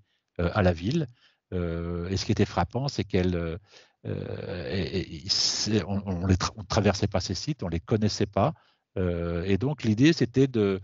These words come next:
de, de, de, que ça devienne aussi, euh, qu'on retrouve, euh, une, une activité économique en lien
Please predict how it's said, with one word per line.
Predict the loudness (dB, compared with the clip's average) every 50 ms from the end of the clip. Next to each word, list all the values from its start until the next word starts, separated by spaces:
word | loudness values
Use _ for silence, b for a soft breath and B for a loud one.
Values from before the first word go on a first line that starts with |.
| B B B B B B _
de, | -4 -2 -2 -2 -2 -4 -8 -10 -4
de, | 0 0 0 0
de, | -2 -4
que | -6 -4 -2
ça | 0 0
devienne | 2 2 2 4 4 4 4 4
aussi, | 2 0 2 2 2 0 0 0 2 0 0 -2 b b b b b b -2
euh, | 0 0 0 0 0 -2 -2
qu'on | -2 -4
retrouve, | -2 0 0 0 0 0 0 0 0 2 2 2 0 0 -2 -8 -8 -6
euh, | -4 -2 -2 -2 -2 -2 -4 -4 -6
une, | -8 -4 -4
une | -2 0 2 2
activité | 2 2 0 -2 -2 0 2 0
économique | 0 2 0 0 0 2 2 0 0 0
en | 2 4 6
lien | 6 8 8 8 8 8 6 4 2